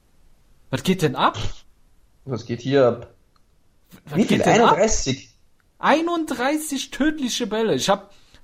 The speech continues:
Speaker 1: ich hab auch noch mein Handy gewienert, ob der Bildschirm klar ist, Lesebrille angezogen, der Wert stand immer noch da. Einunddreißig tödliche Pässe.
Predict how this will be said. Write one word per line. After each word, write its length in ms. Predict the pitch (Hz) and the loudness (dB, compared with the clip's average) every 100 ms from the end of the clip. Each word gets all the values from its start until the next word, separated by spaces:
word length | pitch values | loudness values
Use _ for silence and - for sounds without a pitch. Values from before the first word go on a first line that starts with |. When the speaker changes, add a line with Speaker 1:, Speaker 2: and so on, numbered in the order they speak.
| _ - | _ -4
Speaker 1:
ich 120 | 131 | 0
hab 100 | 220 | 2
auch 160 | 220 | 0
noch 180 | 214 202 | 4 4
mein 220 | 170 165 | 6 4
Handy 360 | 151 220 294 269 | 4 2 2 0
gewienert, 560 | 214 196 262 262 240 156 | 0 2 4 4 4 0
ob 120 | 139 | -2
der 140 | 156 139 | -2 2
Bildschirm 440 | 196 262 233 202 | 0 2 0 0
klar 320 | - 214 220 | 2 4 4
ist, 160 | 202 170 | 2 2
Lesebrille 580 | 196 233 214 - 208 196 | 0 2 -2 -2 0 2
angezogen, 500 | 190 233 190 196 170 | 2 0 -2 -2 0
der 120 | 147 | 2
Wert 160 | 175 - | 2 0
stand 220 | 214 220 | -2 0
immer 160 | 277 | 0
noch 160 | 170 120 | 0 0
da. 300 | 117 104 - - - - | -2 -2 -4 -18 -20 -6
Einunddreißig 1080 | 143 170 202 247 233 156 151 160 208 202 - | 0 4 4 2 0 0 0 0 -8 -12 -14
tödliche 600 | - 190 202 202 196 - | -6 -6 -6 -10 -12 -14
Pässe. 520 | - 127 123 - 98 | -10 -8 -8 -10 -16